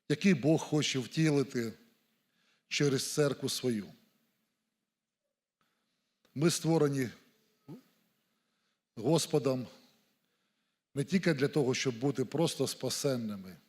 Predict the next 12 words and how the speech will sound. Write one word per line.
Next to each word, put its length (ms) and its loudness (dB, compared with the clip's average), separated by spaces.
і 60 -6
на 100 -6
цьому 320 -2
все. 380 -8
Ні, 260 -2
Бог 300 2
зацікавлений 1120 -2
в 80 -20
тому, 300 4
щоб 260 0
його 520 2
план 540 0